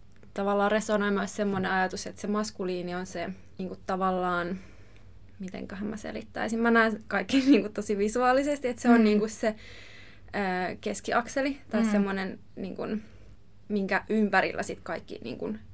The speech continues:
Speaker 1: ilmentynyt on
Speaker 2: Mm.
Speaker 1: feminiiniä, mikä pyörii siinä.
Speaker 2: Mm.
Speaker 1: Mä en tiedä, saaks tästä ajatuksesta kiinni?
Speaker 2: Mä, mä ymmärrän, ymmärrän ton hyvin. Ja
Speaker 1: Joo.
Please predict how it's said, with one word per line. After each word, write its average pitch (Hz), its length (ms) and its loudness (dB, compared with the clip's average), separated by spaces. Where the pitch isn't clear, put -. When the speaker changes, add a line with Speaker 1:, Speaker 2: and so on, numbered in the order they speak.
Speaker 1:
ilmentynyt 214 640 0
on 196 120 -2
Speaker 2:
Mm. 190 60 -6
Speaker 1:
feminiiniä, 214 640 0
mikä - 160 -10
pyörii - 340 -4
siinä. 247 260 -6
Speaker 2:
Mm. 214 380 0
Speaker 1:
Mä 202 120 -8
en 214 80 -10
tiedä, - 200 -6
saaks 233 300 -12
tästä - 280 -10
ajatuksesta - 420 -8
kiinni? 254 340 -4
Speaker 2:
Mä, 220 200 0
mä 233 220 2
ymmärrän, 190 460 0
ymmärrän 180 460 0
ton 180 220 0
hyvin. 190 320 0
Ja 220 180 2
Speaker 1:
Joo. 214 260 0